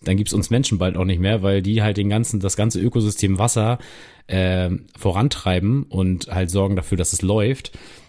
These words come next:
Und deswegen ist es halt super, super wichtig, dass diese Scheiße halt aufhört. Und deswegen, ähm, ja, würde ich euch da auch nochmal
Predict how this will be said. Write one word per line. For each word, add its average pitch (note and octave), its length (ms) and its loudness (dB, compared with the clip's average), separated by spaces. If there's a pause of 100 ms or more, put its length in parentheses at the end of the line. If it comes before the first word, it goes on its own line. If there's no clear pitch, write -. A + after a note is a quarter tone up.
Und F#2 360 0
deswegen G2 440 0
ist F#2 120 -4
es F#2+ 140 -2
halt F#2 200 0
super, B2+ 360 2
super A2 360 0
wichtig, A2+ 340 -2
dass F2+ 200 0
diese F2+ 200 0
Scheiße G2 460 0
halt E2+ 160 -2
aufhört. F#2+ 580 0 (400)
Und E2+ 100 -4
deswegen, F#2+ 680 0
ähm, F2+ 580 0
ja, D#2 220 -2 (100)
würde F#2+ 140 0
ich F#2 100 -2
euch F#2 160 0
da F#2 120 0
auch G2+ 60 2
nochmal F#2+ 480 0